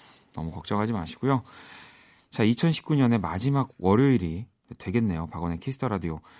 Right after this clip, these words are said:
오늘도 여러분의 사연과 신청곡으로 함께합니다. 예, 잠시 후 이 부에서 키스 더 라디오의 연말 특집을 한번 또 준비를 해봤고요.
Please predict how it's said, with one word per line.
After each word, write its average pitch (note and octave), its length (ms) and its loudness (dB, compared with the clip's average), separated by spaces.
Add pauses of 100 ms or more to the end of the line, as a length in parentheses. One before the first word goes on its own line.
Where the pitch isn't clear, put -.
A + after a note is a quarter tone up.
(260)
오늘도 F#2 480 2
여러분의 F#2 380 -2
사연과 A#2 360 -6
신청곡으로 G2+ 560 -6
함께합니다. A2 680 -4 (880)
예, A2 40 2
잠시 D3 420 0
후 D3 80 2
이 A#2+ 120 4
부에서 C3+ 580 0 (460)
키스 G3+ 220 0
더 F#3+ 80 2
라디오의 D3 420 2
연말 A#2+ 320 2
특집을 C3 400 -4
한번 G#2+ 220 0
또 G2 100 -8
준비를 G2 360 -2
해봤고요. D3 560 -2